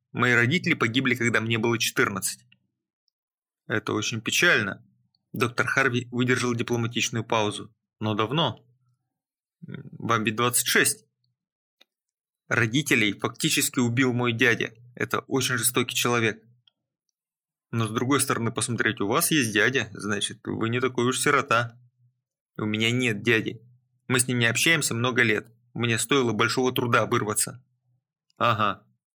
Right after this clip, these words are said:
Тут проблему я уже чувствую, продолжайте». «У меня нет профессии, нет работы.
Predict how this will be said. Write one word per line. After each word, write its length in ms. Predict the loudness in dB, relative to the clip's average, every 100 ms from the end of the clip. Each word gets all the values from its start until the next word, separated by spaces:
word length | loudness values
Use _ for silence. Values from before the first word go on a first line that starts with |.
| _ _
Тут 220 | -2 -2 0
проблему 380 | 0 2 2
я 180 | 2 2
уже 160 | 2 0
чувствую, 440 | 0 0 0 -2
продолжайте». 720 | 0 0 0 2 2 0 -4 -8 _ _ _ _ _ _ _ _ _ _
«У 80 | -10
меня 200 | -2 0
нет 200 | 0 0
профессии, 680 | -2 -2 -2 -2 -2 -4 -10
нет 260 | -2 -2 0
работы. 520 | -2 -2 -2 -4 -12